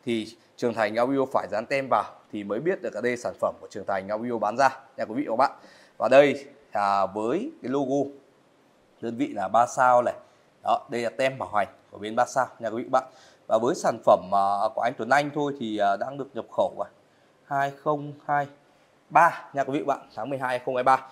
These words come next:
Và đây đó, một sản phẩm chính hãng thì nó có phải có đầy đủ nha quý vị và các bạn. Phiếu bảo hành này. Và đặc biệt là quý vị và các bạn nhớ nhá, phải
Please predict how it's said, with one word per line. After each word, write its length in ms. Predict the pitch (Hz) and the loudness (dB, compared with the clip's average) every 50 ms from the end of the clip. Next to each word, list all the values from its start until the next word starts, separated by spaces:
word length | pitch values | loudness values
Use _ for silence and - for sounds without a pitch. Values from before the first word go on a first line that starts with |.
| - - - _ _ - | -20 -20 -20 _ _ -4
Và 120 | - 117 | 0 4
đây 260 | 123 135 147 147 131 113 | 6 6 6 6 4 2
đó, 400 | 104 110 131 160 185 - - - | 4 4 6 4 4 2 -4 -8
một 220 | 127 127 135 135 - | -4 -2 -2 -2 -2
sản 240 | - - 139 104 104 - | -2 0 0 0 0 0
phẩm 140 | 120 104 90 - | -2 -4 -4 -4
chính 200 | - 135 131 147 | -6 -4 -4 -2
hãng 200 | 175 185 - 170 160 | -2 0 -2 -2 -2
thì 220 | - 139 123 117 107 | 0 0 0 0 2
nó 160 | 110 110 120 117 - | 4 4 4 6 6
có 220 | 156 156 190 226 - - | 8 8 8 8 6 4
phải 100 | - 101 - | 0 0 2
có 120 | - 120 160 | 0 2 6
đầy 200 | - 143 135 135 | 8 8 8 10
đủ 220 | 135 160 151 120 - - | 8 8 8 6 4 0
nha 140 | 113 147 156 | 2 2 2
quý 100 | 156 143 | 2 0
vị 140 | 156 190 - 151 | -4 -2 2 4
và 100 | 165 165 | 4 4
các 100 | - - | 4 2
bạn. 80 | - - - - _ _ _ _ | -4 -18 -20 -20 _ _ _ _
Phiếu 180 | - 107 113 156 | -6 -2 0 4
bảo 260 | 175 160 - - - | 6 6 4 4 4
hành 300 | 123 123 120 113 110 107 | 4 4 4 4 0 -2
này. 160 | 107 110 - - - - - - _ _ _ - | 0 -2 -2 -2 -6 -20 -20 -20 _ _ _ 4
Và 120 | 120 120 | 4 6
đặc 240 | 123 - 123 - - | 6 6 4 4 4
biệt 300 | 175 151 147 - - 117 | 4 4 4 4 4 4
là 240 | 113 110 110 104 98 | 4 6 6 6 6
quý 160 | - - 127 127 | 2 -2 -8 -6
vị 180 | 156 180 - 71 | -6 -8 -6 -4
và 100 | 113 110 | -4 -2
các 80 | - 147 | 0 0
bạn 220 | 147 - 127 139 | 0 0 0 4
nhớ 260 | 135 139 151 185 226 240 | 8 8 10 10 10 8
nhá, 80 | 247 214 - - - - _ _ _ - _ _ _ _ _ - | 6 0 -4 -6 -14 -20 _ _ _ -20 _ _ _ _ _ 4
phải 220 | 135 120 101 90 | 6 6 6 6